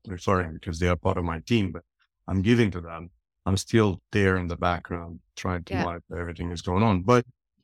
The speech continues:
Speaker 1: yeah, it's, it's more conversational. All this networking, all the C E O events that I'm going to, and people
Speaker 2: Yeah.
Speaker 1: say, "Hey, I'm looking for this. What do you think I should do?" And, you know, we're changing it to a conversation, you know,
Speaker 2: Yeah.
Speaker 1: just,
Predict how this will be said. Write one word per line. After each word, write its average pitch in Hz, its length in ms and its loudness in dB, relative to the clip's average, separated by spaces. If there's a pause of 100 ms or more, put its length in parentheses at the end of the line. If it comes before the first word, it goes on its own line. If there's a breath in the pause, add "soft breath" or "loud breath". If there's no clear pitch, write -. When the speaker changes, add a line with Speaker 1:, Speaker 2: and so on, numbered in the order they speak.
Speaker 1:
yeah, 202 220 8
it's, 165 180 2
it's 202 260 -4
more 196 160 6
conversational. 147 680 4
All 147 160 0
this 147 220 -4
networking, 117 600 0
all 117 100 6
the 131 80 4
C 120 240 -2
E 117 220 2
O 110 100 4
events 101 480 0
that 98 100 -2
I'm 95 120 0
going 95 300 0
to, 92 160 -2
and 87 120 -2
people 95 260 0
Speaker 2:
Yeah. 90 140 0
Speaker 1:
say, 101 200 2
"Hey, 175 280 -2 (380)
I'm 160 80 2
looking 226 240 4
for 131 160 4
this. 101 640 0 (320)
What 117 340 2 (140)
do 147 100 2
you 135 80 6
think 110 240 2
I 95 80 4
should 87 280 -4
do?" 87 440 -2 (720)
And, 92 280 2 (180)
you 127 80 4
know, 131 100 4
we're 127 140 4
changing 214 400 2
it 214 80 -4
to 214 80 -2
a 185 60 -2
conversation, 120 840 -2
you 107 160 -8
know, 92 220 -8
Speaker 2:
Yeah. 131 140 -6
Speaker 1:
just, 165 220 -6